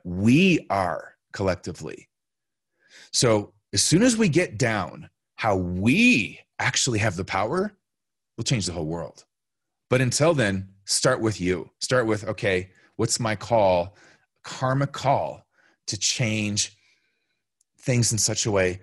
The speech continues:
that this world becomes a more connected, more kind, more loving, more holistic place to be?" And that's, this is, this is the creative domain of it all. So I would just say to everybody, listen,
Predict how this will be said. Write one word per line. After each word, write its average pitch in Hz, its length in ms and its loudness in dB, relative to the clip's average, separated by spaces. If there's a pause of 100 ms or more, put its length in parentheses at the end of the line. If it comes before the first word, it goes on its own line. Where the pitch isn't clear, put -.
(140)
that 92 120 -8
this 104 200 -4
world 98 220 -2
becomes 98 300 -6
a 98 40 -2
more 101 200 0
connected, 104 640 -2
more 87 180 -8
kind, 95 500 -2
more 90 160 -2
loving, 92 540 -2
more 92 500 -2
holistic 101 840 -2
place 82 300 -6
to - 120 -8
be?" 76 320 -12 (1300)
And 110 360 0
that's, - 580 0 (360)
this 113 220 2
is, 147 220 2
this 131 240 2
is 151 140 2
the 135 80 -2
creative 127 380 0
domain 110 340 -2
of 85 120 -4
it - 80 -6
all. - 260 -14 (280)
So 117 140 0
I 110 120 2
would 143 100 0
just 170 140 4
say 139 100 2
to 123 80 2
everybody, 104 320 2
listen, 80 480 -2